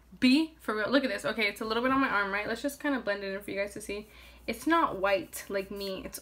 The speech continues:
orange. I'm not or-, so I guess we're gonna go back to my lovely baby. Um,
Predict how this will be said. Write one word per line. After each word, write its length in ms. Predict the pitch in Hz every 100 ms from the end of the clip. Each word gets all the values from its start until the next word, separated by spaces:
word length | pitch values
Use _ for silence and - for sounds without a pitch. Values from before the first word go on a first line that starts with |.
| -
orange. 680 | 233 240 208 - - - - -
I'm 200 | 214 220
not 260 | 254 277 -
or-, 100 | 226 247 - - - - -
so 120 | 330
I 260 | 302 240
guess 140 | 247 262
we're 80 | 262
gonna 140 | 254
go 100 | 240
back 240 | 226 226
to 80 | -
my 380 | 247 226 220 - -
lovely 600 | - 226 214 220 220 254
baby. 460 | 247 196 190 214 262
Um, 280 | 240 233 226